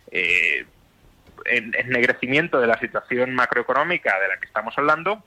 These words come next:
y por otro, los tipos de interés ya no están en el cero, sino que están subiendo y además cada vez se espera que suban más. Las revisiones de las previsiones son más bien al alza, con lo cual no hay ya ninguna justificación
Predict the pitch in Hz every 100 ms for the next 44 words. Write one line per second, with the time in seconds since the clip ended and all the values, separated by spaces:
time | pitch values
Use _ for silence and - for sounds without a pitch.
0 | _ 120 110 110 - 175 139 - - 104
1 | 113 107 117 123 143 139 143 147 127 110
2 | 101 95 - 180 143 - - 104 98 101
3 | - 170 - - - - - - 127 -
4 | 143 147 151 180 196 - 131 123 113 107
5 | 113 139 - 127 127 135 135 143 - 131
6 | 131 120 - 131 117 139 160 101 101 104
7 | 107 - 127 127 127 123 - 127 123 127
8 | 139 - - - - - - 135 131 127
9 | 120 113 139 143 - 92 _ _ _ _
10 | 123 123 143 147 175 - 135 139 151 165
11 | 165 165 - 160 170 - 127 123 123 127
12 | 135 139 - 135 135 135 - 135 131